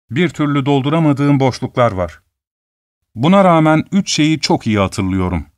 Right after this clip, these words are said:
Ren geyiğinin ana yelkenini ilk görüşüm, otuz kırk metre açıkta demirlemesi ve bir sandalın tekneden ayrılması. Sonra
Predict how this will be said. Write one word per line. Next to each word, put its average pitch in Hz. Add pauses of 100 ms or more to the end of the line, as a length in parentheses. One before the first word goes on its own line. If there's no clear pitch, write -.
(960)
Ren 135
geyiğinin 120
ana 123
yelkenini 113
ilk 139
görüşüm, 110 (600)
otuz 127
kırk -
metre 131
açıkta 120
demirlemesi 107 (760)
ve 104
bir 127
sandalın 113
tekneden 113
ayrılması. 95 (1200)
Sonra 127